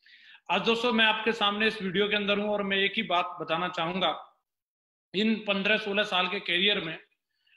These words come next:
मैंने कई बार ढेर सारी कंपनियों को कुकुरमुत्ते की तरह खुलते हुए देखा है। आए दिन बरसात के मौसम में जिस तरीके से आपको हर तरफ अंडी के पेड़ उगते हुए दिखते हैं, इसी तरीके से ये समय समय पर दो दो, तीन तीन, चार चार साल के अंतराल से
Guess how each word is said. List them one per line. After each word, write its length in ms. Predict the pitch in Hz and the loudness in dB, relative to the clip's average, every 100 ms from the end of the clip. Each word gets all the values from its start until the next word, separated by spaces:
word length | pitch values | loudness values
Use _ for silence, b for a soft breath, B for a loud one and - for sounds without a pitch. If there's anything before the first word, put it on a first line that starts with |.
| _ 151 | _ -6
मैंने 320 | 170 214 240 | 0 2 0
कई 300 | 233 226 254 | 2 2 4
बार 260 | 233 226 - - - - _ - | 4 4 2 -4 -12 -20 _ -10
ढेर 220 | 127 220 | 0 0
सारी 280 | 226 233 240 | 2 2 2
कंपनियों 440 | 240 202 202 220 220 | 2 -2 -2 -2 -2
को 120 | 226 | -4
कुकुरमुत्ते 640 | 220 214 226 208 - 220 | -4 0 0 -2 0 0
की 120 | 214 | 0
तरह 180 | 214 208 | -2 -2
खुलते 320 | 208 170 156 | -4 -6 -2
हुए 160 | 196 202 | -2 -2
देखा 280 | 170 175 170 | -4 -2 -2
है। 160 | 180 - _ _ _ b b | -4 -10 _ _ _ b b
आए 180 | 180 214 | 2 2
दिन 240 | 196 233 | 2 2
बरसात 400 | 214 208 214 208 208 | 2 0 2 0 2
के 80 | 226 | 0
मौसम 320 | 214 214 214 | 0 -4 -2
में 160 | 220 | -2
जिस 180 | 208 208 | -4 -4
तरीके 320 | 214 214 208 214 | -2 0 0 0
से 120 | 220 | 0
आपको 300 | 190 - 202 | 0 -2 -2
हर 140 | 165 | -2
तरफ 380 | 185 214 208 - _ _ _ _ - | 0 0 0 -6 _ _ _ _ -4
अंडी 260 | 196 208 254 | 0 2 4
के 120 | 247 | 4
पेड़ 240 | - 240 | 4 4
उगते 260 | 226 196 226 | 4 2 2
हुए 180 | 220 214 | 2 0
दिखते 280 | 214 - 208 | -2 -2 -2
हैं, 320 | 185 185 - | -2 -6 -8
इसी 200 | 214 247 | -4 -4
तरीके 380 | 240 226 226 220 | 0 0 0 -2
से 160 | 226 226 | -2 0
ये 160 | 226 | 0
समय 300 | 226 220 254 | 0 2 2
समय 260 | - 226 214 | 2 -2 -4
पर 180 | 208 175 | -6 -6
दो 140 | 208 | -4
दो, 80 | 233 | -2
तीन 220 | 226 220 | -2 -4
तीन, 180 | - 220 | -4 -4
चार 180 | 220 196 | -4 -4
चार 80 | 214 | -6
साल 240 | - 196 | -4 -6
के 100 | 196 | -6
अंतराल 640 | 208 - 175 175 214 208 196 | -12 -14 -14 -4 0 2 0
से 180 | - | -6